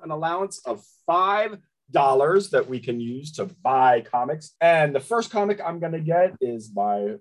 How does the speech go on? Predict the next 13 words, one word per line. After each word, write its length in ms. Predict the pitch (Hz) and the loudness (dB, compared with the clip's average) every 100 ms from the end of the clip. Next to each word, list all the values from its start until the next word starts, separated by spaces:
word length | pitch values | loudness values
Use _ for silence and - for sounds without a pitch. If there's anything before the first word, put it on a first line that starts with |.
| - | 4
old 300 | 135 160 165 | 4 4 -2
reliable 580 | 175 165 160 156 160 156 | -4 0 0 0 -6 -12
standard, 720 | - 170 156 156 160 160 135 | -16 -10 -8 -6 -8 -10 -2
All-Star 720 | 147 180 254 - - 220 233 | 4 4 4 -2 -4 0 0
Comics 520 | 226 - 226 240 - - | 0 -6 -6 -8 -14 -14
with 160 | 214 - | -14 -14
a 80 | - | -16
Super 520 | - - - 220 233 | -14 -10 -8 -6 -6
Squad, 840 | 208 175 147 127 113 101 95 95 | -6 -2 2 2 0 -4 -10 -14
and 100 | 98 | -14
that's 180 | 107 - | -14 -14
number 220 | 120 107 | -12 -10
sixty-two. 840 | 101 - 156 165 151 120 104 92 | -10 -12 -12 -12 -8 -4 -4 -6